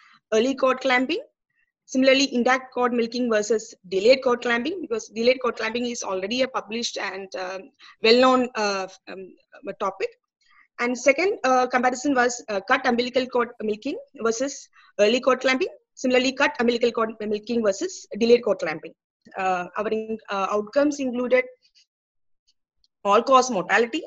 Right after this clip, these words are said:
then, uh, intraventricular hemorrhage, especially, um, grade three and grade four, uh, hemorrhages,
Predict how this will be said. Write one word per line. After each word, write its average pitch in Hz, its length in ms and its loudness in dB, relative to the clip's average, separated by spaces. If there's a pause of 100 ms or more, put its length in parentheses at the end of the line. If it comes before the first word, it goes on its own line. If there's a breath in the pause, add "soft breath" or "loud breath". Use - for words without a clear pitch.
(720 soft breath)
then, 226 380 0
uh, 196 340 2
intraventricular 220 1040 4
hemorrhage, 214 480 2
especially, 254 520 -2
um, 180 460 2 (140)
grade 226 280 6
three 240 120 2
and 220 140 4
grade 190 220 -2
four, 208 260 -2
uh, 190 60 0
hemorrhages, 196 640 -6